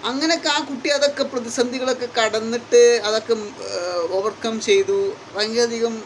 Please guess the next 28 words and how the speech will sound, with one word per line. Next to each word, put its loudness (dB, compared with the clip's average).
ഹാപ്പി 0
ആയിട്ട് 6
മൂവ് -4
ചെയ്യുകയായിരുന്നു. 0
പിന്നെ 0
ആ 2
കുട്ടീൻ്റെ -4
വലിയൊരു 0
ഹൈലൈറ്റ് 4
ആ 0
കുട്ടിക്ക് -4
ഒരു 4
ഭാഗ്യം 2
കിട്ടി, -4
നമുക്ക് -4
ആരും 2
കിട്ടാത്തൊരു -2
ഭാഗ്യം. -4
ഗുരുവായൂർ 2
വെച്ചിട്ട് -2
മുഖ്യ-, 0
മുഖ്യമന്ത്രി, -4
സോറി, -2
പ്രധാനമന്ത്രിക്ക് 0
താൻ 2
വരച്ച 2
കൃഷ്ണൻ്റെ -6
ചിത്രം -4